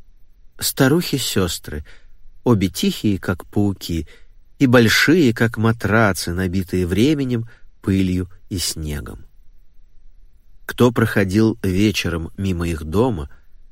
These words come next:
видел в неосвещённом окне либо их физиономии, белевшие фарфоровыми тарелками,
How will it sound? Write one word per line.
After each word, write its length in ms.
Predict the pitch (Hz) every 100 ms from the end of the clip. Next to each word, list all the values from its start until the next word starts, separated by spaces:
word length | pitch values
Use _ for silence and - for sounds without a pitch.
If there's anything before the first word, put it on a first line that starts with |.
| - - -
видел 480 | 92 135 131 123 117
в 100 | 98
неосвещённом 920 | 104 107 - 101 - - 120 107 101
окне 360 | 95 - 104 123
либо 280 | 98 95 98
их 180 | 87
физиономии, 920 | - 95 82 87 80 76 123 135 113 101 - - - - -
белевшие 840 | 107 113 107 101 - 101 98 95
фарфоровыми 760 | - 107 92 - 101 92 87 90
тарелками, 680 | - 92 92 85 85 85